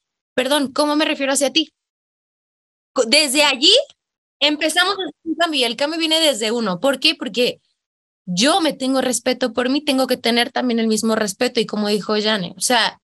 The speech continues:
yo soy una vocera, pero también pienso en los demás y uno tiene que pensar también no solamente en uno, que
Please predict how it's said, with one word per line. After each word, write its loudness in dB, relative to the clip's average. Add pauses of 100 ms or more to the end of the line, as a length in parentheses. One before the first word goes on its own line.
yo -2
soy 2
una 4
vocera, 2
pero -6
también -2
pienso 2
en 0
los -2
demás -2
y -2
uno 0
tiene 0
que -4
pensar 0
también -2
no 0
solamente -2
en 2
uno, 2
que -2